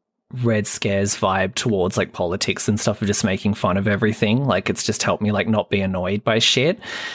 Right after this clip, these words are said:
And then I've started listening to kinda, like, you know, your podcast too. I listen to Patrick's now, and it's just fun, and you just have, like, friends on, and you're not P C, and you just kinda say whatever the fuck you want. And I guess 'cause it's kind of a,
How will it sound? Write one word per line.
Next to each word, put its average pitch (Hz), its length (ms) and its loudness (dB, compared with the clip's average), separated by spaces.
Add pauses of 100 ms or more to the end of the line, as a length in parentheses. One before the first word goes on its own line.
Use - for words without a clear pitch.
(180)
And 120 460 2
then 113 160 4
I've 110 160 0
started 104 280 0
listening 101 440 0
to - 200 0
kinda, 95 300 -2
like, 85 420 -2
you - 60 -4
know, 87 80 -2
your 117 240 0
podcast 107 540 -2
too. 113 260 2
I 107 60 0
listen 95 220 -2
to 82 40 -6
Patrick's - 560 -2
now, 113 480 4 (420)
and 113 640 2
it's 123 160 0
just - 200 0
fun, 101 260 0
and 95 100 0
you 92 100 -4
just 104 180 0
have, 123 160 0
like, 92 420 -2
friends 98 440 -2
on, 90 300 -2
and 92 720 -6 (200)
you're 107 100 -4
not 101 160 -2
P 104 160 -2
C, 95 240 0
and 95 80 -2
you 95 60 -4
just 101 180 -2
kinda 101 160 2
say 90 240 0
whatever 92 240 0
the 98 80 0
fuck - 320 -2
you 110 100 2
want. 95 280 2
And 101 100 2
I 107 60 2
guess 107 240 2
'cause 127 160 0
it's 131 80 0
kind 120 180 2
of 113 160 -6
a, 101 100 -4